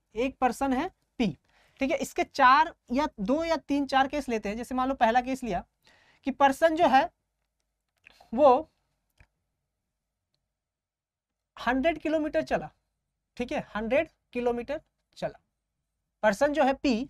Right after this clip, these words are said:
वो हंड्रेड किलोमीटर चला, ठीक है, क्लियर है। ये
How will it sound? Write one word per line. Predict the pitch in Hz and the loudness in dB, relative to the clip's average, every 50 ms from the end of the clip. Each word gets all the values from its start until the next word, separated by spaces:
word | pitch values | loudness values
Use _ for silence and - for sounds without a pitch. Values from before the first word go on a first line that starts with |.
| _ _ _ _ - | _ _ _ _ -2
वो | 294 | 0
हंड्रेड | - 262 254 254 - - 254 | 2 2 2 2 0 0 0
किलोमीटर | 285 269 262 254 254 254 294 339 339 - _ | 0 2 2 2 0 0 -4 -6 -8 -10 _
चला, | - 196 160 147 143 - - | -6 -4 -4 -4 -8 -10 -10
ठीक | 233 233 294 | -10 -8 -8
है, | 339 - _ _ _ _ _ _ - | -10 -12 _ _ _ _ _ _ 0
क्लियर | 247 262 294 | 2 4 4
है। | 320 339 - _ _ _ _ _ _ _ _ _ _ _ _ _ _ _ _ _ _ _ _ _ _ _ _ _ _ _ _ _ - | 4 2 -2 _ _ _ _ _ _ _ _ _ _ _ _ _ _ _ _ _ _ _ _ _ _ _ _ _ _ _ _ _ -4
ये | 208 220 285 320 349 - | -2 2 2 2 2 2